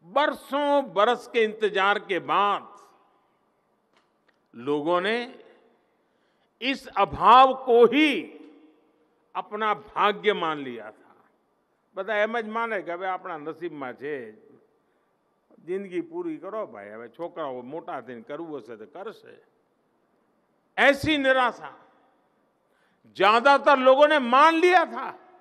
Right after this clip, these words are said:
कि मैं झुग्गी झोपड़ी में पैदा होगा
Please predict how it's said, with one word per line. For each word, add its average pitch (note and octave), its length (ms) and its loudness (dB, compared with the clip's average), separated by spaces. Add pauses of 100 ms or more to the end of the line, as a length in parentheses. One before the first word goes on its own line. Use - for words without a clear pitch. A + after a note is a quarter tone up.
(1400)
कि B3+ 200 -4
मैं C4 600 2
झुग्गी A3+ 460 -10
झोपड़ी G#3+ 440 -2
में B3 220 0
पैदा G#3 400 0
होगा F#3+ 420 2